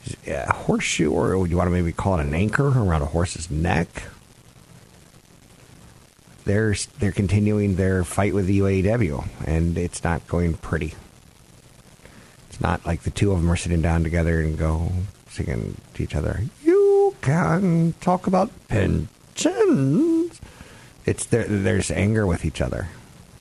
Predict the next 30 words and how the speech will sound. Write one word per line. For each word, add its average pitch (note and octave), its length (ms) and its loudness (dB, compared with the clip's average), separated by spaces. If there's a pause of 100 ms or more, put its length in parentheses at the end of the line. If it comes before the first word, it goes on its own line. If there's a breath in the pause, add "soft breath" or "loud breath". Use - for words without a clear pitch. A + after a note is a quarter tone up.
(1080)
So D#2 420 -2 (840 loud breath)
we'll - 140 0
see A2+ 140 0
how A2+ 120 2
that A2+ 160 -2
plays G#2+ 300 0
out. E2+ 320 2
I G2 120 0
don't F2+ 160 2
own D2 300 -2
any D#2+ 320 -4
car D#2 300 -4
companies. - 680 -8 (1400 loud breath)
I G2+ 160 0
don't G#2 160 2
own F#2 220 2
any D#2 400 -4 (340)
directly, E2+ 380 -2
by C2+ 80 -2
the A#1 100 -6
way. A1 160 -10
That B1+ 220 -10
means - 420 -10 (440)
probably F2 340 2
indirectly E2+ 420 2
with D#2+ 460 -2 (200)
E F2 140 -2
T - 160 -2
Fs, - 240 -4 (140)
probably. - 560 -2